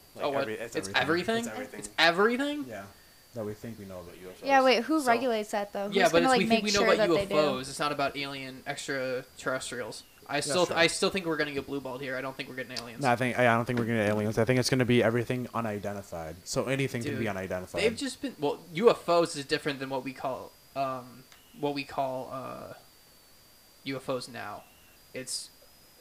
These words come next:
Speaker 2: oh, I thi-, I thi-, I thi-,
Speaker 1: Unidentified
Speaker 2: I think they
Speaker 1: flying
Speaker 2: issued, they
Speaker 1: object.
Speaker 2: made it, no, it's not, it's not that anymore. They, they,
Speaker 1: No?
Speaker 2: they changed the name 'cause people were looking up U F O too much, and then they were seeing a bunch of results. They changed it to, like,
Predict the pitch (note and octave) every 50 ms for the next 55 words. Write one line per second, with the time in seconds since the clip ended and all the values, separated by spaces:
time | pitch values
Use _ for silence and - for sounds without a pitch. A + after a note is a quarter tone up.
0 | - - - D3 - G2+ G#2 G#2+ G#2+ G2+ G#2 G#2 B2 C#3+ A2+ G2 F#2+ - - F#2+
1 | A2 G2 F#2+ G2 F#2+ F2+ F2 F#2 F#2 F2+ F2 F#2 - C3 B2 - - - - -
2 | - - - - - D3 D3 C#3 B2+ C3+ C3+ E3+ D#3 D3 C3+ C3 - - C3 C#3
3 | - - D3 C#3 C3 - - G#2+ A2+ G#2+ - A#2+ A2+ A2 A#2+ - A#2 B2 B2 C#3
4 | C3+ C3 - C#3+ C#3+ C#3+ F#3+ - - D3+ C#3+ C#3 - F3 F3 F3+ D#3+ - D3 C#3+
5 | C#3+ C#3+ C#3+ C3+ - D3 C#3 - - D3 C#3 C3+ C3 C3 C3+ C3 - C#3 C3 C3
6 | - C3+ C3 B2+ B2 - C3 C3 C3 - - A2 A2+ A2+ A#2 A2+ - - - -
7 | - - - - - - - B2+ C3+ C3+ C3 B2+ B2 B2 B2 B2 B2 A#2+ A#2+ A#2+
8 | B2 - - C3 C3 B2+ B2 A#2+ B2 A#2+ - - A#2 - - - A#2+ A#2+ A#2 -
9 | - - - - - - - C3 - - C#3+ C#3 C#3 C#3+ C3+ - - C#3+ C3 C3
10 | B2+ A#2 - -